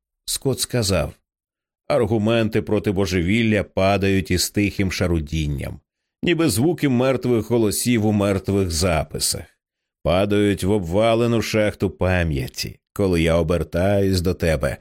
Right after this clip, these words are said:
щоб запитати, чи ти пам'ятаєш, коли я обертаюсь до тебе в нашому ліжку». У ліжку з ним. Ось де вона вислуховує всю цю розповідь, у ліжку з ним в Оленячих Рогах,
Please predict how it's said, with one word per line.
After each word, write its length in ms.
щоб 360
запитати, 920
чи 180
ти 180
пам'ятаєш, 1040
коли 200
я 120
обертаюсь 680
до 160
тебе 540
в 140
нашому 720
ліжку». 680
У 160
ліжку 400
з 80
ним. 380
Ось 280
де 100
вона 260
вислуховує 640
всю 220
цю 140
розповідь, 600
у 120
ліжку 380
з 80
ним 180
в 80
Оленячих 560
Рогах, 520